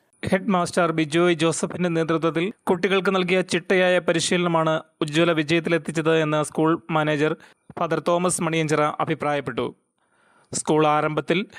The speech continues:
കൂടുതൽ എ പ്ലസ് നേടണം എന്നുള്ള ലക്ഷ്യത്തോടെയുള്ള പ്രവർത്തനങ്ങൾ ഫലം കാണാൻ കഴിഞ്ഞതിലുള്ള സന്തോഷത്തിലാണ് അധ്യാപകർ.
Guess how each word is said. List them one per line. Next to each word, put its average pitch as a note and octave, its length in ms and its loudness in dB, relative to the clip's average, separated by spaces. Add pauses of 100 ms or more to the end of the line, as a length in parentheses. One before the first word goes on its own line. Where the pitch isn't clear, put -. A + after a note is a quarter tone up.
(380)
കൂടുതൽ G3+ 480 2
എ F3+ 140 2
പ്ലസ് G3+ 340 -2
നേടണം F3+ 460 0
എന്നുള്ള F3 320 2
ലക്ഷ്യത്തോടെയുള്ള E3+ 760 0
പ്രവർത്തനങ്ങൾ D#3 540 -2
ഫലം D#3+ 340 -2
കാണാൻ D#3 260 -2 (240)
കഴിഞ്ഞതിലുള്ള F3 400 2
സന്തോഷത്തിലാണ് D#3 720 0
അധ്യാപകർ. C#3 680 -2